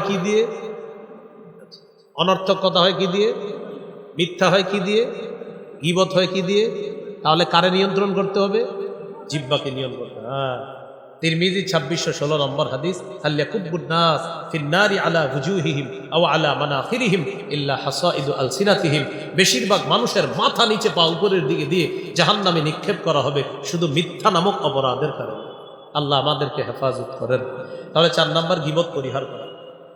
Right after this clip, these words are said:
পাঁচ নাম্বার, লৌকিকতা পরিহার করা। রোজা রাখি কার জন্য? সাহারি খাবো কার জন্য?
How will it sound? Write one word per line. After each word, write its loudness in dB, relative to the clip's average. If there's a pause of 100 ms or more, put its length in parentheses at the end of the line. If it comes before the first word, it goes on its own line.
(180)
পাঁচ 6 (100)
নাম্বার, 2
লৌকিকতা 4
পরিহার 0
করা। -6 (840)
রোজা 4
রাখি 2
কার 0
জন্য? 0 (760)
সাহারি 2
খাবো 0
কার 0
জন্য? -4